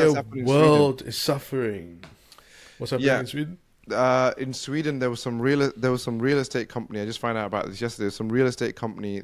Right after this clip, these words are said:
Speaker 1: They, they basically became the one of the, I think, probab-, possibly the fastest growing company in the history of Sweden. And the reason why that happened was because they, they, they managed to get some money, and then what they did was they went to the, the,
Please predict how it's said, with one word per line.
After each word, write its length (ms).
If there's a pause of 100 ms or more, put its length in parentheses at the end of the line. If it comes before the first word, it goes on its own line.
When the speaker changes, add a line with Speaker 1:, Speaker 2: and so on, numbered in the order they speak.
Speaker 1:
They, 260
they 320
basically 420
became 340
the 80
one 140
of 80
the, 80 (580)
I 200
think, 280 (100)
probab-, 280 (220)
possibly 380
the 100
fastest 400
growing 220
company 460 (300)
in 160
the 80
history 320
of 80
Sweden. 460 (300)
And 140
the 80
reason 280
why 140
that 120
happened 340
was 160
because 540 (460)
they, 220
they, 220
they 220
managed 320
to 60
get 160
some 360
money, 500 (460)
and 120
then 100
what 140
they 80
did 100
was 160
they 80
went 240
to 80
the, 120 (180)
the, 160